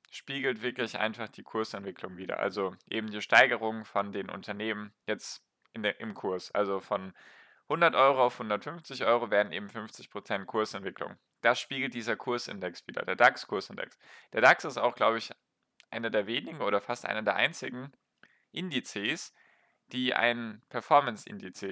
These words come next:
sind. Also der dax ist ein Performance-Index und kein Kursindex. Jetzt fragst du dich vielleicht, was ist da der Unterschied? Das, da geht's einfach darum, im Kursindex werden eben nur die Kurssteigerungen vom Wert, also wenn die Daimler-Aktie zum Beispiel steigt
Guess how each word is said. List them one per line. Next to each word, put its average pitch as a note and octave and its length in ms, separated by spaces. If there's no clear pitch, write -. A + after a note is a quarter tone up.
sind. G#2 460
Also G2+ 280
der A2 80
dax C3+ 240
ist - 120
ein A2+ 180
Performance-Index A#2+ 1400
und A#2+ 160
kein A#2+ 220
Kursindex. A#2+ 680
Jetzt G2+ 180
fragst G#2+ 240
du G#2 40
dich G#2 140
vielleicht, G2+ 280
was G#2 180
ist - 220
da G2+ 80
der F#2 80
Unterschied? G#2+ 440
Das, - 360
da A#2+ 160
geht's D#3+ 180
einfach C3+ 220
darum, D#3 440
im A2 160
Kursindex E3+ 560
werden A#2+ 180
eben A#2+ 140
nur A2+ 100
die G#2+ 80
Kurssteigerungen D#3 840
vom G#2+ 180
Wert, - 420
also G#2 240
wenn G#2+ 120
die G#2+ 80
Daimler-Aktie A#2+ 560
zum - 100
Beispiel G2+ 240
steigt C#3+ 380